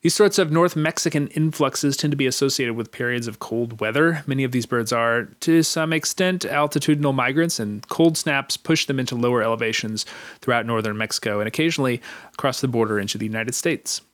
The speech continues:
Minnesota had at least two records of brambling in the last week. This Eurasian finch has a very scattered pattern of vagrancy across the A B A area.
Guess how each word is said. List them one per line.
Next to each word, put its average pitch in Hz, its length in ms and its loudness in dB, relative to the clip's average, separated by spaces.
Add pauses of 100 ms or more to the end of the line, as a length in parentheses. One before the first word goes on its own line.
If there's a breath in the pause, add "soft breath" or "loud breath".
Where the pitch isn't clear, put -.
(560 loud breath)
Minnesota 240 440 4
had 185 140 0
at 160 60 -2
least 180 200 2
two 208 100 6
records 175 360 4
of 127 180 0
brambling 147 680 2 (100)
in 117 180 -4
the 110 180 -2
last 110 440 -2
week. 117 340 -4
This - 260 -6
Eurasian 127 500 0
finch 147 320 0
has 123 120 -2
a 120 60 0
very 147 240 2
scattered 156 800 0
pattern 147 400 0
of 127 100 -4
vagrancy 127 560 0
across 127 320 0
the 113 140 -2
A 120 80 0
B 120 160 0
A 113 100 -2
area. 120 380 2